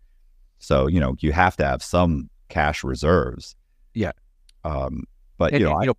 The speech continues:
Speaker 2: it,
Speaker 1: I'm
Speaker 2: well,
Speaker 1: sorry,
Speaker 2: part
Speaker 1: I was
Speaker 2: of it
Speaker 1: so
Speaker 2: No, no, no, no. Go, go ahead. Well, part of the scam that he runs with this ten X marketing thing,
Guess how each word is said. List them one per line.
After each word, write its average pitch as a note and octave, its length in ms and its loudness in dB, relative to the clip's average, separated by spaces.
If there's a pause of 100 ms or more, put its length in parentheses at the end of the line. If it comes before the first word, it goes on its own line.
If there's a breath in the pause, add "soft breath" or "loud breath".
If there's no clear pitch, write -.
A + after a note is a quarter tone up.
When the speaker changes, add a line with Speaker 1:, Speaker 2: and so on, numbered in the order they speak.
(160)
Speaker 2:
it, - 60 -14 (600)
Speaker 1:
I'm G#2 160 0
Speaker 2:
well, C#3+ 140 4
Speaker 1:
sorry, D2 100 -4
Speaker 2:
part G3 140 0
Speaker 1:
I - 20 0
was F#2+ 60 -4
Speaker 2:
of F2+ 80 -10
it - 140 -14 (520)
Speaker 1:
so D2+ 140 -10
Speaker 2:
No, G#3 100 2
no, E3 120 0
no, D#3 120 -2
no. C#3+ 100 0
Go, C3+ 140 -2
go D3 140 -2
ahead. C3+ 160 -6
Well, C#3+ 240 2
part A#3+ 240 2
of G3 80 0
the C#3 60 -2
scam D#3+ 340 -2
that C3 100 -2
he A2 60 -4
runs G#2+ 280 -4
with A#2 120 -4
this A2 180 -6
ten C#3+ 240 -6
X B2 180 -4
marketing C3 360 -2
thing, G2 240 -6